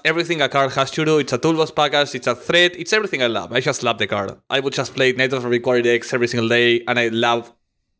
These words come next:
the, I, I, I love playing efficient lands with upside. And I think the third is a fight between, so, no, the third card is Ephemerate. The fourth card, and I,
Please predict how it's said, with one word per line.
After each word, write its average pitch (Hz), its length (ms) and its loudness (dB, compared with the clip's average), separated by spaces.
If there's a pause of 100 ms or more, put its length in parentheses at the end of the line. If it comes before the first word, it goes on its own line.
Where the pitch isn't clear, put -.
(160)
the, 208 200 0
I, 156 320 0
I, 160 100 2
I 165 40 4
love 175 240 4
playing 160 240 0
efficient 127 420 -2
lands 113 480 -2 (140)
with 123 100 2
upside. 107 400 -4 (1400)
And 190 100 2
I 247 40 4
think 359 280 0
the 185 120 0
third 185 720 2 (540)
is 170 180 -2
a 160 80 0
fight 180 840 0
between, 143 680 0 (760)
so, - 580 0
no, 190 180 2
the 185 60 0
third 349 240 2
card 254 140 2
is 190 100 -2
Ephemerate. 110 640 0 (140)
The - 100 0
fourth 240 320 0
card, 220 260 4
and 180 140 2
I, 175 60 2